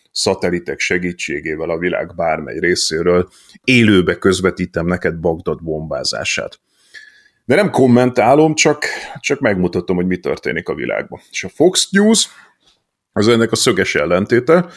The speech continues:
tehát ott először, ö, megcsinálta azt először a jobb oldal, aztán utána a bal oldal is megcsinálta a saját hasonló televízióit, ö, meg internetes forrásait, ahol már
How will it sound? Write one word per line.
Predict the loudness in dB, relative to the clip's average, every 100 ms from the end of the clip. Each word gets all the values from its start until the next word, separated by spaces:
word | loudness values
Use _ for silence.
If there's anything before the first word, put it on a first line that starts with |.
| -20 -20 _ _
tehát | 0 4
ott | 4 4
először, | 6 6 6 4 6 6 4 -4 _ _ _ _ _ _
ö, | 0 2 4
megcsinálta | 2 0 -2 0 0 2
azt | 0 2
először | 2 2 0 -2
a |
jobb | 0 0 -2
oldal, | -4 -2 0 0 -2 -8
aztán | -8 -4 -4 -4 -8
utána | -4 -2 0
a |
bal | 4 4
oldal | 4 2 -2
is | -2
megcsinálta | -6 -6 -4 -4 -4 -6
a |
saját | -4 -2 -4 -6
hasonló | -8 -6 -4 -2 -2 -4 -14 -6
televízióit, | -2 0 -2 0 4 4 2 -10 _ -20 _ _
ö, | 0 2 2
meg | 0 -4
internetes | -4 -4 -6 -8 -8
forrásait, | 0 2 2 0 0 -2 0
ahol | 2 4
már | 4 2